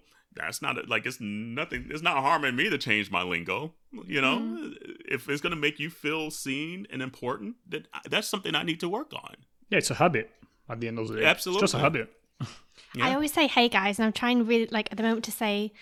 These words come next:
Speaker 2: "Hello, everyone," or, "Hi, everyone," or,
Speaker 1: Right.
Speaker 2: "Everybody," rather than
Speaker 1: <laughs>
Speaker 2: guys.
Speaker 3: Yo.
Speaker 2: Huh?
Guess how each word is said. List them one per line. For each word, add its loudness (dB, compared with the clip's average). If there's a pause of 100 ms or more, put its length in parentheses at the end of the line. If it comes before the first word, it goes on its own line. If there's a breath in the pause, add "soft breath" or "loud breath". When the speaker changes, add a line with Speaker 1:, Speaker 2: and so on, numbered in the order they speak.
(240 soft breath)
Speaker 2:
"Hello, 4
everyone," 2
or, 4
"Hi, 0
everyone," 2
or, 2
Speaker 1:
Right. 0
Speaker 2:
"Everybody," 6
rather 6
than 6
Speaker 1:
<laughs> 2
Speaker 2:
guys. 8
Speaker 3:
Yo. 12 (540 soft breath)
Speaker 2:
Huh? 2